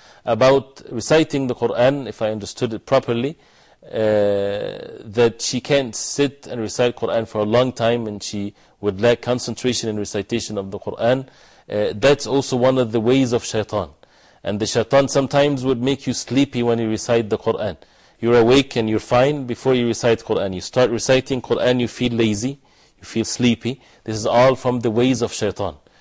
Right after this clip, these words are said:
Because the Quran is the words of Allah subhanahu wa ta'ala, and the shaitan doesn't want us to, uh, learn the words of Allah subhanahu wa ta'ala.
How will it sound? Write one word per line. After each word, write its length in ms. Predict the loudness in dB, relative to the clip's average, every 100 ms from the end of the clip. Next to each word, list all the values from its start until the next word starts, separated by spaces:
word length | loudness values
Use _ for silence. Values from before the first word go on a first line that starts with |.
| _ _ -10
Because 360 | -2 2 2 2
the 160 | -2
Quran 460 | 0 -2 2 2 2
is 160 | -2
the 80 | 0
words 280 | 2 2 2
of 120 | 2
Allah 180 | 2 0
subhanahu 380 | -2 -4 -2 -2
wa 60 | 0
ta'ala, 320 | 2 2 0
and 100 | -2
the 60 | -4
shaitan 380 | -4 -2 0
doesn't 280 | 2 0 0
want 340 | -2 0 2 0
us 140 | -4
to, 280 | -2 -2 -2 _ _ -18 -4
uh, 140 | 0
learn 320 | 2 6 6 6
the 100 | 4
words 240 | 4 2
of 120 | 0
Allah 180 | 0 -2
subhanahu 340 | -4 -6 -4
wa 40 | -4
ta'ala. 260 | -8 -14